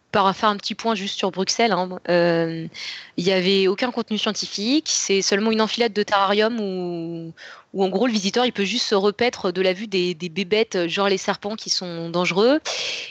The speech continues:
et, euh, jouer à se faire peur, euh, pendant que les pauvres bébêtes elles ont l'air de crever d'ennui derrière leurs vitres. C'est classé par dangerosité, ce que personnellement à titre scientifique je comprends pas très bien ce que ça veut dire. Je sais pas si c'est classé par, euh,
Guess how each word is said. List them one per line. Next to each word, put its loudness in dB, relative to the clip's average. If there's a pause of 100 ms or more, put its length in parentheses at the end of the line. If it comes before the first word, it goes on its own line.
et, 2
euh, 2
jouer 0
à -2
se -8
faire -2
peur, 0 (120)
euh, 0
pendant 0
que -6
les 0
pauvres -2
bébêtes 0
elles -6
ont -4
l'air 0
de -8
crever 0
d'ennui -2
derrière 2
leurs 4
vitres. -2 (580)
C'est -2
classé -2
par 0
dangerosité, -4
ce -8
que -6
personnellement -2
à 2
titre -6
scientifique -4
je -6
comprends -8
pas 0
très -2
bien -2
ce -2
que -4
ça 0
veut 0
dire. 2
Je -4
sais 0
pas 2
si -2
c'est -2
classé 0
par, 2
euh, -12